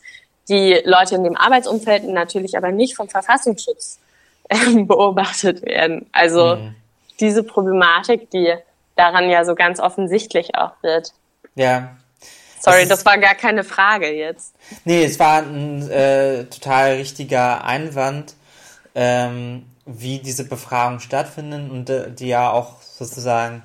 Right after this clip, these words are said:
Speaker 2: äh, es ist halt schwierig, weil sozusagen die meisten, die dort als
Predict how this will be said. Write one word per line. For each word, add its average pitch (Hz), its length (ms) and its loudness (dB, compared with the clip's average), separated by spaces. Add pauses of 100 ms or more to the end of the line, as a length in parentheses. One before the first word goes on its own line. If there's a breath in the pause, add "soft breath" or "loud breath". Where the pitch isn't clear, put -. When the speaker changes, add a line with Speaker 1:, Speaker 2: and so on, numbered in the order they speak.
(1400)
Speaker 2:
äh, 156 160 0 (180)
es 165 140 -4
ist 170 120 -6
halt 156 180 2
schwierig, 202 580 -2
weil 139 360 2
sozusagen 135 760 -8 (1000)
die 135 80 -12
meisten, 170 1200 -8 (720)
die 147 260 -14 (280)
dort 143 200 0
als 131 360 -10